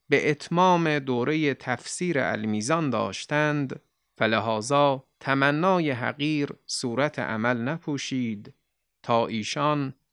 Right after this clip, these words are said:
به صورت ظاهر لباس تن را خلع و به خلعت بقا مخلع شدند. رحمت الله علیه و رضوانه.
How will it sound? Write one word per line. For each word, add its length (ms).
به 100
صورت 600
ظاهر 720
لباس 500
تن 500
را 220
خلع 760
و 80
به 140
خلعت 560
بقا 680
مخلع 560
شدند. 640
رحمت 500
الله 540
علیه 920
و 140
رضوانه. 760